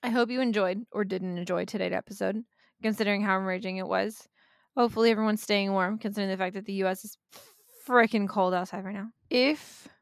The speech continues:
you need something to watch to make you feel better, to make you feel happy,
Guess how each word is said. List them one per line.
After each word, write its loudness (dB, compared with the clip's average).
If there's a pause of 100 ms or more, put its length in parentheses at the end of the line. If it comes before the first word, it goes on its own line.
you 4
need 4
something -2
to 0
watch -2 (560)
to -8
make 0
you -8
feel 0
better, 2
to -8
make 0
you -6
feel 2
happy, -2